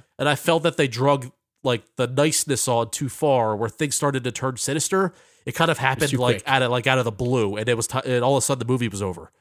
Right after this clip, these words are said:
Speaker 1: right? Th-, they could have, if they would have had more time to do both, that would have been even better.
Speaker 2: So what you're telling me is you would pre-order the Blu-ray for Ten Cloverfield Lane, the ultimate
Speaker 1: The
Speaker 2: cut.
Speaker 1: ultimate cut.
Speaker 2: You
Speaker 1: It's
Speaker 2: would,
Speaker 1: three hours long.
Speaker 2: you
Speaker 1: I'd
Speaker 2: would
Speaker 1: watch
Speaker 2: wa-,
Speaker 1: it.
Speaker 2: you'd
Speaker 1: I would
Speaker 2: watch
Speaker 1: watch
Speaker 2: that.
Speaker 1: it. Yeah.
Speaker 2: Yeah.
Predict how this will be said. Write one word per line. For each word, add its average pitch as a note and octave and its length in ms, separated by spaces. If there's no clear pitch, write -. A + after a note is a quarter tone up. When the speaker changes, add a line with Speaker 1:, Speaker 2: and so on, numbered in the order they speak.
Speaker 1:
right? A2+ 260
Th-, - 140
they A2 80
could B2+ 100
have, B2 100
if C3 100
they C#3 100
would C3+ 100
have A2+ 60
had C3 160
more C3 100
time A#2+ 260
to A2+ 80
do A2+ 140
both, G#2+ 460
that A2+ 80
would G#2 160
have G#2 100
been A2 180
even A2 200
better. G#2+ 160
Speaker 2:
So D#3+ 160
what C#3+ 200
you're C#3+ 100
telling C#3+ 360
me A#2+ 120
is G#2+ 220
you B2+ 160
would C3 180
pre-order B2+ 420
the G2+ 120
Blu-ray A2+ 460
for G#2 240
Ten B2+ 240
Cloverfield A2+ 460
Lane, A2 240
the G2+ 140
ultimate A#2+ 320
Speaker 1:
The A#2+ 80
Speaker 2:
cut. C3 80
Speaker 1:
ultimate C#3 380
cut. G#2+ 240
Speaker 2:
You A#2+ 80
Speaker 1:
It's C3+ 80
Speaker 2:
would, C3+ 100
Speaker 1:
three C#3 160
hours B2+ 300
long. B2+ 220
Speaker 2:
you C#3 60
Speaker 1:
I'd C#3+ 40
Speaker 2:
would C#3+ 80
Speaker 1:
watch B2 240
Speaker 2:
wa-, B2 60
Speaker 1:
it. C3 40
Speaker 2:
you'd B2+ 140
Speaker 1:
I B2 80
would C3+ 60
Speaker 2:
watch C3+ 100
Speaker 1:
watch A#2+ 220
Speaker 2:
that. G#2+ 160
Speaker 1:
it. - 20
Yeah. G#2+ 180
Speaker 2:
Yeah. A2 240